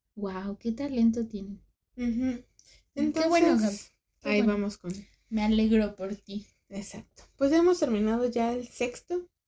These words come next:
Speaker 2: sexto episodio. Muy bien.
Speaker 1: Guau.
Speaker 2: <laughs>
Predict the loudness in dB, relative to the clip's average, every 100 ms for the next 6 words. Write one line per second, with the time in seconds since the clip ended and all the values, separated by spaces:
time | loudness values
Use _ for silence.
0 | _ _ -4 -2 -2 -8 -8 -6 -8 -4
1 | -4 -2 -6 -10 -10 -6 -4 -4 0 0
2 | 0 0 -2 -4 -6 -2 4 6 6 0
3 | 0 0 -2 -6